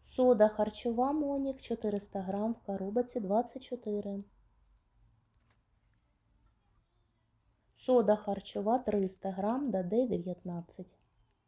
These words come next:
Суміш для приготування морозива Монік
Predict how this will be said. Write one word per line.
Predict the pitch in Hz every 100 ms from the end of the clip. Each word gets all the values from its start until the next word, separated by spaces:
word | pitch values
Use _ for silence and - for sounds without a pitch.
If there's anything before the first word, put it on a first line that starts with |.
| _ _ _ _ _ _ _ _ _ _ _ _ _ _ _ _ _ _ _ _ _ _ - - -
Суміш | - 254 302 370 311
для | 214 208
приготування | 196 208 202 202 196 196 190 202
морозива | 220 233 180 180 190 220
Монік | 247 247 254 247